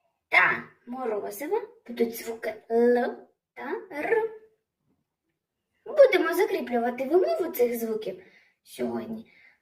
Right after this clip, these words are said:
та годувати тварин смачненьким морозивом. Хто пам'ятає, яка артикуляція звука Р?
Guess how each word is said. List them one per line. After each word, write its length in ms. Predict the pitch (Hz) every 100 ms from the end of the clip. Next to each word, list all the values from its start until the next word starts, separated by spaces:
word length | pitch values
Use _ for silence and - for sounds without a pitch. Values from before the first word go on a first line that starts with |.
| _
та 120 | 494
годувати 600 | 427 440 311 254 240 240
тварин 560 | 233 - 226 320 508 - - _ _
смачненьким 840 | - 226 214 - 269 370 440 339 294
морозивом. 760 | 254 226 - - - - - _ _ _ _ _ _ _ - - - - - _
Хто 540 | - _ 226 294 415
пам'ятає, 840 | 508 494 480 480 466 - - - -
яка 400 | 240 233 240 -
артикуляція 1120 | 320 - 247 - - - 214 233 480 - 262 233
звука 440 | 226 339 349 311
Р? 300 | 294 - -